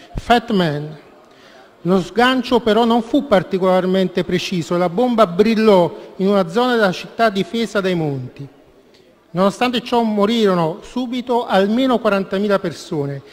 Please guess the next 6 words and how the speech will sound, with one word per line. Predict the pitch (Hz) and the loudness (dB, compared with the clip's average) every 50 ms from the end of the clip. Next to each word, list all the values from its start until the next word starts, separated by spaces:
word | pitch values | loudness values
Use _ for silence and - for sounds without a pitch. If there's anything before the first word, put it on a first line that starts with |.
| - - - _ | -20 -20 -14 _
e | - 175 | -2 0
molte | 180 196 240 294 277 240 240 226 | 2 2 2 2 2 2 4 4
altre | 220 220 220 - 208 | 4 4 2 0 -2
migliaia | 196 202 185 196 226 226 226 226 214 | -2 -2 0 2 2 4 4 4 2
rimasero | 196 196 190 196 196 185 - 208 190 | 0 0 0 0 -2 -2 -2 -4 -6
ustionate. | 180 - - - - 175 160 156 147 139 131 - 156 143 - | -6 -6 -8 -8 -6 -4 -4 -4 -4 -6 -8 -12 -16 -18 -20